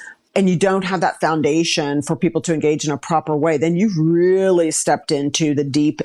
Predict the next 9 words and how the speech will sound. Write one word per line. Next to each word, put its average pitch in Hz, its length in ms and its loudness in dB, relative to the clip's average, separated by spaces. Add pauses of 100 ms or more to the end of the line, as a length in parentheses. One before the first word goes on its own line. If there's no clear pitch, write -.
end 151 460 0
without 170 560 -2
the 180 100 2
lifeboat, 147 640 0
without 175 520 -4
the 185 80 -2
<laughs> 170 100 -2 (140)
life 220 160 -2
jacket, 185 420 -2